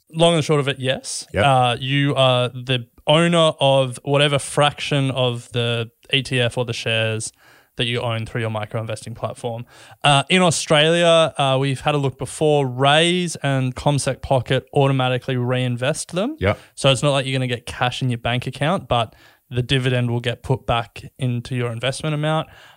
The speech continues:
Speaker 1: And I think Spaceship pay your dividends out annually as a distribution.
Speaker 2: Nice.
Speaker 1: Um, if you're overseas, check it. But yeah, you're entitled to those dividends as the investor, so you get them.
Speaker 2: Love that. Second, do you and I,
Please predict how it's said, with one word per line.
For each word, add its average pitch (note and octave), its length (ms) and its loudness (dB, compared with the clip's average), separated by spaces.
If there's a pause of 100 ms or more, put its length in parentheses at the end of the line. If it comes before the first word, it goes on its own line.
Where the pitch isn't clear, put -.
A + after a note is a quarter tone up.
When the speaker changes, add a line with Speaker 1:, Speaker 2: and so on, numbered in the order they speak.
(160)
Speaker 1:
And B2+ 720 0 (260)
I C3 140 0
think D3 380 -2
Spaceship - 580 -4
pay A#2+ 500 -2
your B2 180 -4
dividends A2+ 440 -4
out A2 240 -6
annually A2 540 -6
as A2+ 180 -6
a G#2+ 60 -14
distribution. - 880 -12 (260)
Speaker 2:
Nice. C#3 180 -4
Speaker 1:
Um, A2+ 400 -2
if C3+ 140 -2
you're C#3+ 100 2
overseas, A#2+ 640 -2
check - 320 -4
it. A#2+ 200 -4
But B2 180 0
yeah, A#2+ 180 0
you're B2 260 -2
entitled D3+ 480 2
to - 60 -12
those C#3+ 220 0
dividends C#3 420 -2
as C3 140 -4
the C#3 100 -4
investor, C3 420 -2
so C3+ 200 -2
you A#2 260 -4
get - 240 -4
them. G2+ 140 -12
Speaker 2:
Love D#2+ 180 0
that. F#2+ 300 2 (480)
Second, G2+ 520 2 (140)
do B2 560 2 (200)
you A#2+ 260 2
and B2 100 4
I, G#2+ 440 0